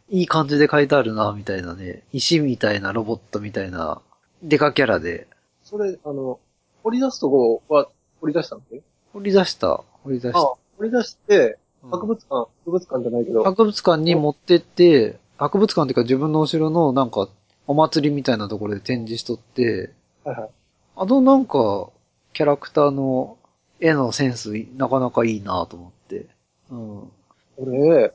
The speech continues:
Speaker 2: あのゲームってスリーディーより二ディーの方が良かったんじゃねえかなと思うんやけど。
Speaker 1: <laughs> あれでも、せ-、戦闘だけやよね、スリーディーって。
Speaker 2: そう、演出は全部二ディーやからね。
Speaker 1: うん。いらんね、スリーディー。
Speaker 2: うん。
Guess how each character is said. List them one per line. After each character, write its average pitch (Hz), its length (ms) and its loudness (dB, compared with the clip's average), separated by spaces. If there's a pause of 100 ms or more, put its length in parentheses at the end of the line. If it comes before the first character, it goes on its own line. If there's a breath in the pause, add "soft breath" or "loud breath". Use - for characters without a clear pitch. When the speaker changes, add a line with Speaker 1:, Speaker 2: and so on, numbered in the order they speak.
Speaker 2:
あ 147 80 -8
の 196 120 -2
ゲ 247 140 0
ー 254 40 0
ム 180 80 0
っ - 40 -10
て 175 100 -20
ス - 200 -8
リ 240 180 4
ー - 60 -18
デ 277 60 0
ィ 240 420 0
ー 262 60 -8
よ 120 80 0
り - 160 -6
二 135 300 -2
デ 269 100 2
ィ 247 60 2
ー - 20 -12
の 254 80 0
方 233 60 6
が 110 60 6
良 127 60 2
か 185 100 -4
っ - 60 -14
た - 140 -12
ん - 20 -6
じ 147 60 0
ゃ 123 40 2
ね 123 100 2
え 127 40 2
か - 180 -2
な 123 100 2
と - 140 -10
思 120 200 0
う 117 40 2
ん - 20 4
や 113 80 0
け - 100 -10
ど。 - 80 -6
Speaker 1:
<laughs> - 1300 -10
あ 285 120 6
れ 403 140 8
で 349 80 6
も、 170 140 2
せ-、 - 140 -8 (320)
戦 254 320 2
闘 269 200 4
だ 277 120 4
け 381 120 6
や 311 60 8
よ 127 140 4
ね、 123 120 -4
ス 131 140 0
リ 123 160 4
ー 117 40 -2
デ 117 60 0
ィ 117 80 2
ー 107 60 -8
っ - 20 -20
て。 - 400 -10 (180)
Speaker 2:
そ - 320 -2
う、 190 40 4
演 240 140 6
出 - 200 -2
は 214 100 8
全 202 160 6
部 131 120 2
二 131 200 4
デ 156 80 2
ィ - 40 6
ー - 20 8
や 113 80 2
か 104 80 -4
ら 101 80 -4
ね。 101 220 -10
Speaker 1:
う 131 60 -14 (380)
ん。 - 20 -20 (200)
い 190 80 -2
ら 262 140 6
ん 330 100 -4
ね、 185 280 2
ス - 140 -10
リ 127 160 2
ー - 20 -12
デ 117 80 -6
ィ 104 220 -4
ー。 - 60 -20 (440)
Speaker 2:
う 143 80 -4
ん。 113 280 -6